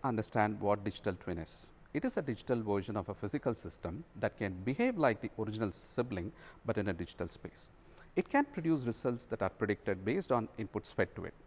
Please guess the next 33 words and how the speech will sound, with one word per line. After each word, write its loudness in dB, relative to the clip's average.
So 2
how 2
can 2
we 2
harness 4
it -12
for -2
Nokia 2
Core? -6
Core 10
network 4
elements 4
are 0
already 4
in 0
digital -4
form. -6
We 2
expect 0
their 4
twins 2
should -2
perform 0
tasks -2
that 0
are 2
hard 0
to 0
conceive -2
from -4
the 0
production -2
network 0